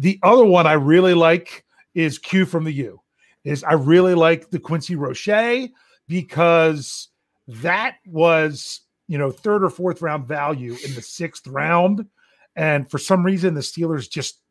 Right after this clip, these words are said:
seem to get those sixth round picks, um, where sometimes someone really comes out and shines there. I just, no, no joke. He was a guy that I even forgot wasn't, what was, was available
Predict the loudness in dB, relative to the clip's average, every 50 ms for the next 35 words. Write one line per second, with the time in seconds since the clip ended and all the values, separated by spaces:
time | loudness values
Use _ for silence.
0 | _ -14 -10 -10 -8 -6 -4 -2 -2 -4 -4 -6 -8 -6 -4 -6 -6 -4 -4 -4
1 | -4 -4 -6 -6 -6 -6 -6 -6 -8 -10 -6 -2 -2 0 0 -2 -4 -8 -10 -10
2 | -10 -10 -10 -14 -16 -16 -16 -18 _ _ -20 -20 -20 -20 -20 -14 -4 0 2 4
3 | 4 4 4 2 0 -2 -6 -8 _ _ _ _ _ _ _ _ _ _ _ _
4 | _ -2 2 4 4 4 4 0 0 0 0 0 0 0 0 0 0 0 0 0
5 | 0 2 2 0 0 2 2 2 0 0 -2 -2 0 0 0 0 -2 -6 -6 -4
6 | -2 -2 0 0 0 0 -2 -2 -2 0 2 2 2 0 0 -2 -2 -2 -2 -2
7 | -2 -4 -4 -8 -16 -20 _ _ -20 -20 _ _ _ -20 -18 -6 0 0 0 2
8 | 4 4 4 4 4 2 2 2 0 0 -2 -4 -2 -2 -2 -4 -6 -6 -6 -2
9 | 0 0 2 2 2 0 -2 -2 0 0 0 2 2 0 -2 -2 -4 -6 -4 -2
10 | -2 -2 -2 -4 -6 -8 -8 -8 -12 -16 -16 -20 _ _ _ _ _ -18 -14 -14
11 | -14 -14 -12 -12 -10 -10 -10 -10 -8 -6 -6 -6 -6 -8 -12 _ _ _ -6 -6
12 | -4 -2 0 2 2 2 2 0 -4 -12 -14